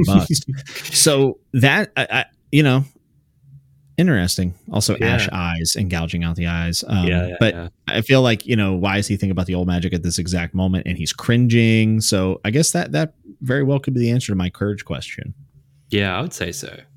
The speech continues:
Speaker 1: Mm-hmm.
Speaker 2: The other fun fact about her is she says at the end, "Perhaps I should get myself a shard blade," she said absently, pulling the tool up on her shoulder,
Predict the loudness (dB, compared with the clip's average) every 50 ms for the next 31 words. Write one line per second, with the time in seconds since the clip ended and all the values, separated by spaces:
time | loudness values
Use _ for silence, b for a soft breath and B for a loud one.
0 | -20 _ _ _ _ _ _ _ _ _ -4 -4 -2 -2 -2 -4 -4 -6 _ _
1 | _ _ _ _ -20 _ _ 0 2 2 2 2 2 0 0 0 -2 -2 -2 -4
2 | -4 -6 -6 -6 -6 -4 -4 -4 -4 -4 -4 -2 -2 -2 -2 -2 -2 -2 0 0
3 | 0 0 0 0 0 0 0 0 -2 -4 -4 -6 -6 -10 -14 -20 -20 -20 -20 _
4 | _ _ _ _ _ _ -20 _ _ -20 -16 -8 -4 -2 0 0 0 0 -2 -4
5 | -4 -2 -2 0 0 0 0 -2 -2 -2 -2 -4 -2 -2 -4 -2 -2 -4 -2 -2
6 | -4 -4 -4 -4 -6 -4 -4 -4 -4 -6 -6 -6 -6 -6 -6 -6 -4 -4 -4 -4
7 | -4 -4 -4 -4 -4 -6 -6 -6 -8 -10 -8 -6 -4 -4 -4 -4 -4 -4 -4 -2
8 | -2 -2 -2 -4 -4 -4 -4 -4 -4 -4 -4 -6 -8 -6 -4 -4 -6 -4 -4 -4
9 | -2 -2 -2 -4